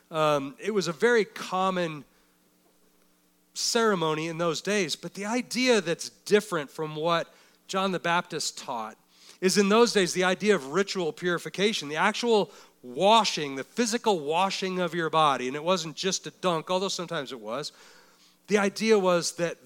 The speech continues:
that itself held the power, held the transformational power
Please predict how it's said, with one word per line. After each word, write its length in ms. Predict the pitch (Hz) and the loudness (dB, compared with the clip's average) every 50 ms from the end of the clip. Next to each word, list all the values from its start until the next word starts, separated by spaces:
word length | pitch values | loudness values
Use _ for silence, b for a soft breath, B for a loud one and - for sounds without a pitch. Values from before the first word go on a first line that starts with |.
| - - | -20 -6
that 260 | - 185 190 214 220 226 | 0 4 4 6 6 4
itself 800 | 214 175 - - - 208 208 185 165 143 - - b b b b b b b _ | 2 0 -2 0 2 2 4 4 2 0 -2 -8 b b b b b b b _
held 300 | - - 190 202 190 151 | -2 0 2 2 2 0
the 80 | 170 175 | -4 -8
power, 520 | - - 165 165 156 156 143 117 101 - B B B B B B | -6 -2 0 0 0 0 -2 -4 -6 -10 B B B B B B
held 180 | - 208 208 180 | 2 2 2 2
the 80 | 180 | 0
transformational 1200 | - - - - 190 202 202 - - - 185 180 170 170 170 185 185 - - 160 156 156 151 143 | -4 -6 -4 -2 -2 -2 -2 -4 -4 -6 -6 -4 -2 0 0 0 0 -2 -4 -4 -4 -4 -4 -6
power 520 | - - - 147 147 151 127 107 101 95 | -6 -6 -2 0 0 0 -2 -4 -8 -12